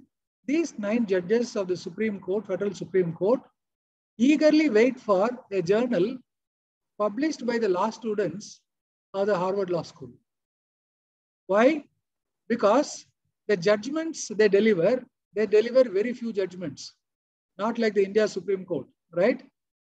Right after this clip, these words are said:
Indian Supreme Court has too many. They, all the nine judges decide each and every case.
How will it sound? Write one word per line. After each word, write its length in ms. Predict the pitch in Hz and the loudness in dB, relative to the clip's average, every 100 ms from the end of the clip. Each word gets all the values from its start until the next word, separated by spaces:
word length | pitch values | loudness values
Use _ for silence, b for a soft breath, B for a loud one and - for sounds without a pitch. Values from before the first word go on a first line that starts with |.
| _ | _
Indian 240 | 196 226 220 | 0 0 2
Supreme 340 | 208 226 214 | 0 0 0
Court 220 | 226 226 | 2 2
has 160 | 208 180 | 2 2
too 160 | 220 | -2
many. 340 | 220 208 165 - _ _ | -2 -2 -4 -8 _ _
They, 180 | 180 196 | -2 0
all 260 | 180 196 240 | 2 2 2
the 100 | 240 | 2
nine 200 | 220 220 | 2 0
judges 400 | 214 202 247 - | 0 0 -4 -4
decide 360 | 185 202 226 | -6 -4 -2
each 140 | 233 247 | -2 -2
and 100 | 233 | -2
every 220 | 233 226 | -2 -4
case. 360 | 175 123 - | -6 -8 -14